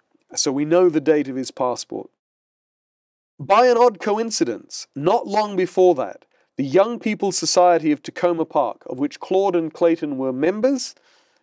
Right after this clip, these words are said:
they had Elder G F Enoch, missionary to Trinidad, as its guest speaker on the Sabbath. And George Enoch's brother, Charles, had died just four months,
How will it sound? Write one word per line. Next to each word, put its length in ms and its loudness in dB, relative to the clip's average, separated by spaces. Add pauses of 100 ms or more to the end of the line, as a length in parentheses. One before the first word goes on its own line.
(160)
they 200 2
had 340 2
Elder 300 4
G 360 -4
F 280 4
Enoch, 520 -2
missionary 440 0
to 100 -2
Trinidad, 500 2
as 140 -6
its 180 -10
guest 400 0
speaker 460 -2 (100)
on 200 -8
the 80 -10
Sabbath. 480 -8 (480)
And 200 -10
George 340 0
Enoch's 420 -2
brother, 380 0
Charles, 680 0 (360)
had 200 -4
died 320 4
just 320 -4
four 220 0
months, 540 -2